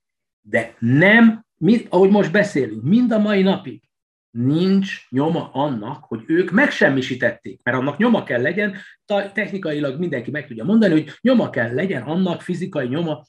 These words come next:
hogy ők megsemmisítettek fegyvereket. Nem engedtek be soha, mind a mai napig nemzetközi megfigyelőket. A másik, hogy Saddam Hussein az egész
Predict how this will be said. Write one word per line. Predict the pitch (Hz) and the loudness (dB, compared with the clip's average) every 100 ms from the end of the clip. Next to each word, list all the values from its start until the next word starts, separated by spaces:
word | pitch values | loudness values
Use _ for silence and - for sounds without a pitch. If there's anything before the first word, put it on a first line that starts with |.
| _ | _
hogy | 123 135 | -2 2
ők | 160 | 4
megsemmisítettek | 180 190 180 143 139 135 127 120 | 4 0 0 -2 -4 -6 -4 -4
fegyvereket. | 131 110 95 - - | -4 -4 -8 -14 -14
Nem | - 170 240 | 0 4 6
engedtek | 226 214 - 175 160 | 6 4 0 0 0
be | 151 127 - | 0 0 -6
soha, | - - 202 135 | -12 0 2 2
mind | 170 196 | 0 0
a | 196 | 0
mai | 190 170 | 0 -2
napig | 139 123 117 - - | -4 -6 -10 -12 -12
nemzetközi | - 160 151 127 127 | -2 0 0 0 0
megfigyelőket. | 131 - 120 95 95 - _ - - - | -2 -2 -4 -4 -10 -20 _ -20 -20 -14
A | 107 | -4
másik, | 147 190 185 175 - - | 0 0 0 -2 -4 -12
hogy | 123 117 - _ | -12 -12 -16 _
Saddam | _ - 196 196 147 113 | _ -2 0 2 0 0
Hussein | 123 - 107 - - - _ _ _ | -2 -2 -4 -4 -12 -20 _ _ _
az | 117 - | -12 -6
egész | - 285 262 247 202 - - | 2 4 4 4 4 0 -8